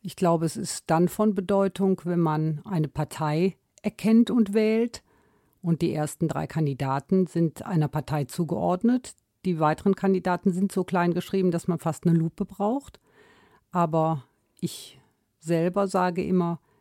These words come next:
wer wählen geht, kann auch lesen. Und Platz sechs ist die Henriette Reker als unabhängige Kandidatin.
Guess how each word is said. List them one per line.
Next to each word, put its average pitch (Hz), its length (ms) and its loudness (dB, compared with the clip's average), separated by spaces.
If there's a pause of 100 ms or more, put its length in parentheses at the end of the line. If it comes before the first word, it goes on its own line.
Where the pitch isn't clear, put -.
wer 160 140 0
wählen 170 300 6
geht, 175 260 0
kann 165 180 0
auch 127 140 -4
lesen. 180 600 2 (380)
Und 165 480 0
Platz - 300 -2
sechs 165 340 -4
ist 190 160 -8
die 180 80 2
Henriette 160 460 0
Reker 127 280 -2
als - 140 -4
unabhängige 135 560 0
Kandidatin. 139 680 -10